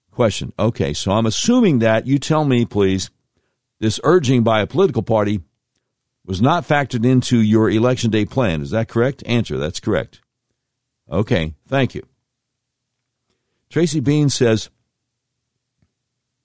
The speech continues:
"I didn't understand this line of questioning then and still think it was meant as obfuscation.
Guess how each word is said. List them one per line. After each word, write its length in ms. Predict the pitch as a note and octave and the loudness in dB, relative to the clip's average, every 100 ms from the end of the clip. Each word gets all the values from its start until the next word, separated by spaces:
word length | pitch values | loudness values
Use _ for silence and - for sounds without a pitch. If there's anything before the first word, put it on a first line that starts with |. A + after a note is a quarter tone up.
| _ _ _ | _ _ _
"I 120 | - | 0
didn't 160 | D#3 D#3+ | 2 2
understand 440 | C#3+ A#2+ C3+ B2 | 2 0 2 2
this 140 | A2 A#2 | 2 0
line 180 | A2 | 0
of 80 | G2+ | 0
questioning 520 | - B2+ B2+ G2 F2+ | 0 -2 0 -2 -2
then 420 | E2+ A2+ F#2+ F2 F2 _ _ _ _ _ _ - | 0 0 0 -2 -4 _ _ _ _ _ _ -6
and 140 | F#2 | -6
still 180 | - C3+ | -2 -2
think 380 | B2 A#2 G#2+ - _ _ _ _ _ _ _ _ | 0 -2 -2 -10 _ _ _ _ _ _ _ _
it 60 | - | -6
was 160 | F#2+ F2+ | -4 0
meant 280 | B2 A2 | 0 -2
as 200 | E2 F#2 | -6 -8
obfuscation. 960 | - A2 G#2+ F#2 - C#3 C3+ - D2+ | -4 -4 -4 -8 -4 -2 -2 -4 -8